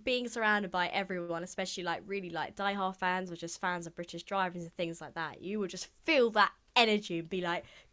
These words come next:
"Come on, Lewis." Um, so yeah, that's this. <laughs> I love that.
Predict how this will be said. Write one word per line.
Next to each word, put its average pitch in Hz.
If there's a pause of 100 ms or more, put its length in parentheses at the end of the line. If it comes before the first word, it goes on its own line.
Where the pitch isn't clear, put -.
(100)
"Come 403
on, 254
Lewis." 190 (400)
Um, 220 (520)
so -
yeah, 214 (280)
that's 226
this. 247
<laughs> -
I 214
love 190
that. 170